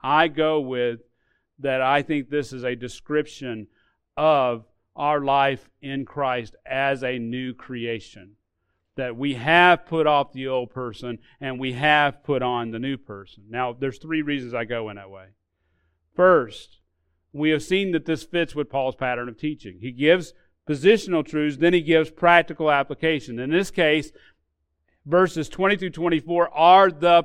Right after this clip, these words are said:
positional truths. We have, this has, this has already occurred at salvation. Then if you look down in verses twenty-five through thirty-two,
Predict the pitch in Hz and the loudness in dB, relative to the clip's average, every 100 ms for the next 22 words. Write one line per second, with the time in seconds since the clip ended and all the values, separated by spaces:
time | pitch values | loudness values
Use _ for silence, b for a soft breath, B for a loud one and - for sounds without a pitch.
0 | 165 143 170 135 156 147 165 139 120 143 | 0 -4 -4 -4 -6 -6 -4 -4 -4 -2
1 | 160 131 175 190 190 165 b b - 185 | 0 4 6 8 6 2 b b 0 0
2 | 180 175 147 b - 196 190 170 139 165 | 2 -2 -2 b 0 0 2 -4 -4 4
3 | 180 208 208 202 190 - 190 185 185 165 | 6 8 6 4 2 2 2 4 4 2
4 | 160 180 185 185 - - 175 160 175 175 | 4 6 6 2 -6 2 4 4 4 2
5 | - 123 90 _ _ _ _ _ _ 170 | -2 -10 -14 _ _ _ _ _ _ 0
6 | 185 165 180 208 196 196 190 175 175 180 | 2 2 4 4 6 6 6 6 2 0
7 | - 165 175 185 175 175 165 165 156 180 | -2 -6 -2 0 2 2 2 0 0 0
8 | 175 - 202 214 180 | 0 -2 -2 0 -4